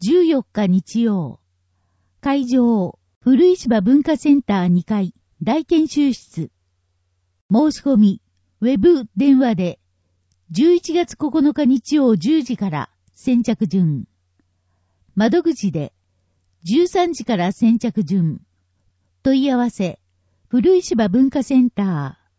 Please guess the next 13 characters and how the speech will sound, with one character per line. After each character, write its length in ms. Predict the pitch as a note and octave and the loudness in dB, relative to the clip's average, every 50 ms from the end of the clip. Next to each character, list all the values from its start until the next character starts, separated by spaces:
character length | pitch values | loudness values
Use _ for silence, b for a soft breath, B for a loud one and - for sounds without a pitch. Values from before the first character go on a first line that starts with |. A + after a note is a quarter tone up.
| _ _ _ _ _ _ _ _ _ _ - | _ _ _ _ _ _ _ _ _ _ -2
ー。 20 | |
電 240 | C#4 C#4+ D4 C#4 C4 | 0 2 4 4 4
話、 200 | A3 G#3+ - - _ _ _ _ _ _ _ _ _ _ _ | 2 0 -4 -6 _ _ _ _ _ _ _ _ _ _ _
零 220 | G3+ G3 E4 F4 E4+ | -4 -2 -2 -2 -2
三 360 | - - C#4+ D#4 A#3 E3 - - _ _ _ _ _ - | -2 0 2 2 2 0 -2 -6 _ _ _ _ _ -6
五 260 | F3+ A3 E4 F#4 F#4 | -2 0 2 2 2
六 260 | G4 G4+ F#4+ - D4+ | 2 0 0 2 4
二 260 | B3+ B3+ C#4 C#4 C4+ | 6 6 6 6 4
零 380 | B3 C4 C4 B3+ A3+ F3 D3 - _ _ _ _ - | 4 2 0 0 -2 -2 -4 -8 _ _ _ _ -4
零 320 | F3 F3+ E4 F#4 F#4 F#4 | -2 0 0 0 0 0
二 300 | F#4+ F#4 F4 F4+ F4 C#4+ | -2 -2 -2 0 2 4
二 340 | A3 G#3+ A#3+ C4+ C4+ C4 A3 | 4 6 6 6 4 4 2
四。 340 | B3+ A#3+ G#3+ F3 D#3+ - | 2 2 0 0 -2 -4